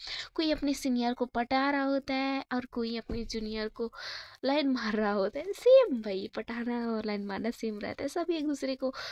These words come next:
फ्लर्ट कर रहे होते हैं और सभी इस चीज़ को एंजॉय कर रहे होते हैं। लास्ट टाइम इन दोनों का जो अंशु और हमारी जान एक दूसरे के सामने आ तो जाते हैं,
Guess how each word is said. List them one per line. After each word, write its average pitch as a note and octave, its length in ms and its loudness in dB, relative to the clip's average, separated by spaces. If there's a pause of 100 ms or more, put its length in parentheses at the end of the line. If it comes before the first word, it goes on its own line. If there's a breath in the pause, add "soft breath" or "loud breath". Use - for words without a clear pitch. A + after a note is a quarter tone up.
(160 loud breath)
फ्लर्ट B3 340 -2
कर C4 140 -2
रहे A#3+ 220 -2
होते A3+ 300 -6
हैं A3+ 280 -6
और D#4+ 100 -2
सभी B3+ 340 -4
इस B3+ 100 -6
चीज़ - 240 -8
को C4+ 120 -4
एंजॉय A#3 420 -2
कर G#3+ 200 -6
रहे G#3+ 120 -6
होते G#3+ 200 -8
हैं। A#3 140 -10 (640 loud breath)
लास्ट D#4 420 0 (120)
टाइम B3+ 320 -2
इन B3 140 -4
दोनों A#3 240 -2
का A#3 180 -6
जो A3+ 360 -6 (480)
अंशु B3+ 480 0 (140)
और A3+ 200 -4
हमारी A3 380 -6
जान A3 360 -6
एक C4+ 160 -4
दूसरे C#4 280 -6
के D#4 120 -6
सामने A3+ 540 -6
आ A3+ 140 -4
तो D#4 180 -8
जाते C4 320 -6
हैं, A3 120 -8